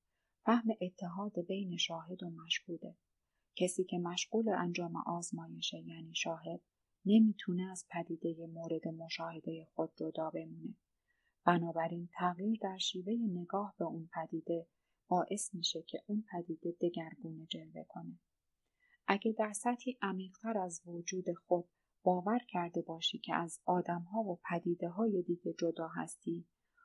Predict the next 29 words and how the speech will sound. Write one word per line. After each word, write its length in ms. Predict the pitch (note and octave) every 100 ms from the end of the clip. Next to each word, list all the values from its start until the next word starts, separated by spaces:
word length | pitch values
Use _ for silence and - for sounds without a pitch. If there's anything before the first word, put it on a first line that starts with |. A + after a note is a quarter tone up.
| _ -
اون 160 | F#3
وقت 420 | E3+ F3 F3+ -
مشاهده 580 | F3 F3 E3+ E3 E3+ F3+
می‌کنی 540 | G#3 F#3 - D#3+ D#3+ - _ _ _
که 120 | - -
این 200 | A3+ A3+
باور 400 | G3+ F3+ F3+ F3+
تو 140 | - F3+
در 220 | F3+ F3+
همه 520 | F3+ F3+ F#3 A#3+ A#3+ F#3
زوایای 840 | F3+ F3 E3+ F3 F#3 A#3 G3 F3
زندگی 680 | E3+ E3+ F3 F#3 - A3+ G3+
تو 180 | G3 G3 _ _ _ -
انعکاس 760 | F3+ - F3 - F#3 G3+ - -
پیدا 320 | E3 - E3+
می‌کنه 500 | E3 - E3 F3+ F#3 _ _ _ _ _ F3+
و 80 |
همچنین 560 | F3+ F3 - F3 F3+ F3
این 240 | F#3+ F#3 F3+
نکته 240 | F3+ F#3
رو 180 | F3+ F3
در 320 | F3 F#3+ G#3
میابی 420 | F#3 F3 E3+ F3
که 240 | - E3 E3 _ _ _
تصورات 800 | - F#3 F#3 F3+ E3+ F3+ G#3+ G#3+
تو 180 | F#3+ F3+
در 240 | F3+ F3 F3
زمینه‌های 840 | F3 F3 F3+ E3+ F3 F#3 G#3+ F3+
گوناگون 680 | - E3+ E3+ E3+ - F3+